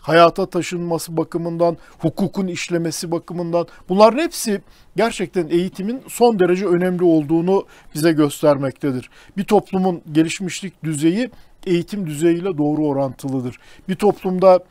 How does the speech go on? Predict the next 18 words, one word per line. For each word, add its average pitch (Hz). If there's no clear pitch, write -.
insanın 185
insanca 180
yaşayabilmesi, 160
insanların 190
o 175
insanı 190
insan 175
yapan 180
yüksek 170
değerleri 165
bilmelerine, 165
içselleştirmelerine 175
ve 156
o 226
değerleri 165
hayata 170
taşıyabilmelerine 156
bağlıdır. 131